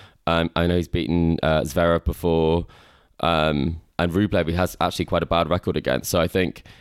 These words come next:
it is very impressive that he was able to do this, 'cause his year has been, it's not been good, and he did talk about the fact he struggled. I mean, he's, he's at eight nineteen, um, eight wins, nineteen losses, which is, for a player of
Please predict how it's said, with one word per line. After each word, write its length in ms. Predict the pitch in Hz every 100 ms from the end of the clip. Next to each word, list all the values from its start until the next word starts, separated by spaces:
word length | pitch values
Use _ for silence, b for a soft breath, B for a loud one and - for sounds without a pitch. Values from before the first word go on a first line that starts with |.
| B -
it 120 | - 87
is 200 | 123 - _ _ _ _
very 260 | - 87 82
impressive 420 | 82 - 87 85
that 120 | 76 78
he 60 |
was 200 | 76 92
able 160 | 92 -
to 60 |
do 80 | 87
this, 100 | 67
'cause 180 | - 90
his 200 | 104 92
year 280 | 123 127 92
has 240 | 98 107 -
been, 380 | 104 95 87 -
it's 120 | -
not 220 | 123 107 -
been 140 | 90
good, 340 | - 104 78
and 100 | 92
he 80 | 92
did 220 | 85 104
talk 200 | - 101
about 180 | - 69
the 60 | -
fact 320 | 82 73 -
he 80 | 85
struggled. 460 | - 92 80 76
I 40 | 85
mean, 260 | 80 82 - B B B
he's, 200 | 87 90 95
he's 180 | 90 82
at 100 | 90 _ _
eight 260 | - 104 -
nineteen, 920 | 87 87 82 95 82 55 65 87 87 - _
um, 200 | 85 82
eight 220 | 85 92 -
wins, 420 | 87 82 78 78
nineteen 360 | 82 82 92 82
losses, 400 | 85 82 76 73
which 180 | 82 95
is, 220 | 82 - B B
for 140 | - 98
a 40 |
player 300 | - 120 117
of 160 | 87